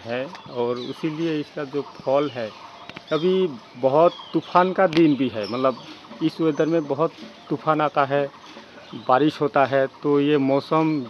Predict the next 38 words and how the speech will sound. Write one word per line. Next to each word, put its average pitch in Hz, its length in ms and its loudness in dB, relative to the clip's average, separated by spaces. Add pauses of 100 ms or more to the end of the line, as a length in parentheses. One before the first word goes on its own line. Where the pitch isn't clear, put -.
(260)
बिगड़ने 165 400 2
के 175 220 0
साथ 160 220 0
साथ 156 400 0
ये 156 100 0
अंगूर 147 280 2
बहुत 147 340 0
सारा 165 180 0
गिर 156 220 -2
भी 147 220 -2
गया, 107 240 -6 (500)
छोटा 170 180 2
छोटा 123 260 0
आपको 147 320 2
दिखा 131 360 -2
सकते 147 340 -2
हैं। 131 180 -4 (540)
नीचे 131 300 0
देखिए 127 360 -2
गिर 120 280 -8
के 131 180 -16
ये 117 220 -12 (520)
गिरा 123 180 -2
है, 113 140 -6
इसे 123 160 -4
बहुत 160 340 4
सारा 120 220 0
मैंने 113 220 -6
फेंक 120 320 -6
दिया। 117 220 -6 (840)
मतलब 123 180 -2 (140)
बहुत 160 320 6
सारा 180 220 2
अंगूर 160 500 -4
ये 156 180 -2
जितना 143 420 0
है 175 360 2
इससे 170 520 -4